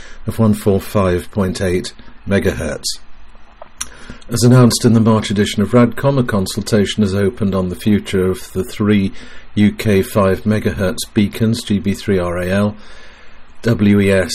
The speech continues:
and O R K. With the completion of the five megahertz experiment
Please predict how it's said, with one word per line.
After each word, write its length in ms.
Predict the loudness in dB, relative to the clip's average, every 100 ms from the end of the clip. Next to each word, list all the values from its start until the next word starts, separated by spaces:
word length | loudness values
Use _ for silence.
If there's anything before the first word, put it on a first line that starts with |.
| -6
and 440 | -4 -2 -2 -4 -6
O 220 | -2 0 -2
R 220 | -4 -8
K. 520 | -4 2 2 2 -4 -8 -12 -6 -2
With 160 | 0
the 60 | 0
completion 680 | 0 0 2 2 2 0
of 140 | -2 -4
the 60 | -4
five 320 | 0 0 0
megahertz 560 | -2 -2 -2 -4 -4 -6
experiment 720 | -8 -2 2 4 4 2